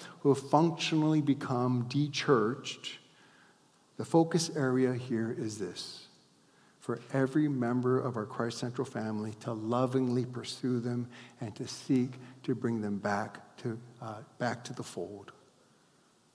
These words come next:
Think about your friends that were once here, but they are not here anymore or at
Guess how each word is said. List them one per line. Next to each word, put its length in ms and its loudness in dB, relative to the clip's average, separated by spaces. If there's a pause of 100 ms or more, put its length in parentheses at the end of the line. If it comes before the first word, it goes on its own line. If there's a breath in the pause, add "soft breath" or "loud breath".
(160)
Think 220 2
about 220 4
your 120 2
friends 420 -4
that 100 -4
were 140 -4
once 340 -8
here, 380 -8 (720 soft breath)
but 160 -10
they 80 2
are 140 2
not 260 0
here 300 -2
anymore 480 0
or 160 -2
at 80 -6